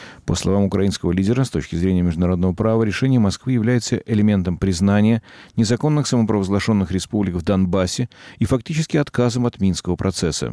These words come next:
«Считаем, что это очень тревожное явление, и оно требует решительных действий вплоть до усиления санкций», отметил Пор-, Пётр Порошенко.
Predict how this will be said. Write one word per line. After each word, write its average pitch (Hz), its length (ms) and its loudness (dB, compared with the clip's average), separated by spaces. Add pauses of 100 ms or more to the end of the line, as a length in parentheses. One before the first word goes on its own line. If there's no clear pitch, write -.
«Считаем, 104 400 0
что 98 200 -2
это 95 100 -2
очень 90 240 -2
тревожное 101 540 0
явление, 110 520 0 (340)
и - 60 -2
оно 151 160 2
требует 147 460 0
решительных 110 720 0
действий 107 440 -2
вплоть 123 320 0
до 127 120 0
усиления 107 440 0
санкций», 98 480 -2
отметил 101 380 -2
Пор-, 95 340 -4
Пётр - 300 -2
Порошенко. 73 640 -2